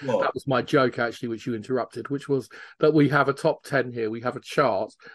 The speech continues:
Speaker 2: and this is the undi-, undisputed number one, as
Speaker 1: No,
Speaker 2: you
Speaker 1: no,
Speaker 2: say.
Speaker 1: again, let, let's be clear about this. It's the undisputed nu-, well, we'll, we'll come on to this in a minute, but,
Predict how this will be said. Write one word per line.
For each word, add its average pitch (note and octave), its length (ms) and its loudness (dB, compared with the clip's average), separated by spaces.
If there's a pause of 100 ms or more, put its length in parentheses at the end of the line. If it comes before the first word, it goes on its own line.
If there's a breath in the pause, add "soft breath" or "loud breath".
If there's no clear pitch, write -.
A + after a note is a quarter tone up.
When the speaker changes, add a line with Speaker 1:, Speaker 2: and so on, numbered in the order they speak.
(120)
Speaker 2:
and A#2+ 180 -4
this C3 240 0
is A#2 300 0
the B2+ 100 2
undi-, A#2+ 460 0
undisputed B2 800 0
number G#2+ 260 -4
one, F#2+ 460 -6
as G2+ 100 -8
Speaker 1:
No, G2+ 80 -4
Speaker 2:
you - 60 -4
Speaker 1:
no, - 100 -2
Speaker 2:
say. - 160 -4
Speaker 1:
again, C3+ 480 0
let, D#3 180 -4
let's - 180 -6
be F3 120 -10
clear D#3+ 360 2
about B2 260 2
this. A2+ 180 -4
It's B2+ 220 -8
the D3+ 160 2
undisputed D#3 720 -4
nu-, C3+ 80 -2
well, C#3 280 2
we'll, D3+ 200 -2
we'll D#3 180 -4
come G#3 220 -2
on E3 140 -2
to C3 100 -8
this C3+ 200 -6
in B2+ 120 -2
a A#2+ 40 -2
minute, A#2 300 -4
but, A#2 280 -2